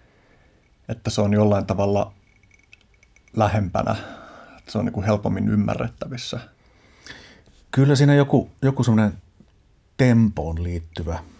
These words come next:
Speaker 2: ominaispiirre on, mikä tekee sitä erilaista, että, että sinänsähän niin kuin metsästystapahtuma, kun ajatellaan riistalaukausta tai,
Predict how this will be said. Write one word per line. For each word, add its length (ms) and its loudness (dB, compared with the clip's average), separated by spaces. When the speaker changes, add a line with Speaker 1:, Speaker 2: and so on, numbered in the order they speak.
Speaker 2:
ominaispiirre 680 -2
on, 100 -4
mikä 320 -6
tekee 280 -4
sitä 240 -6
erilaista, 460 -4
että, 280 -10
että 200 -6
sinänsähän 600 4
niin 140 2
kuin 340 -2
metsästystapahtuma, 1200 0
kun 260 -6
ajatellaan 640 -4
riistalaukausta 1040 -6
tai, 180 -10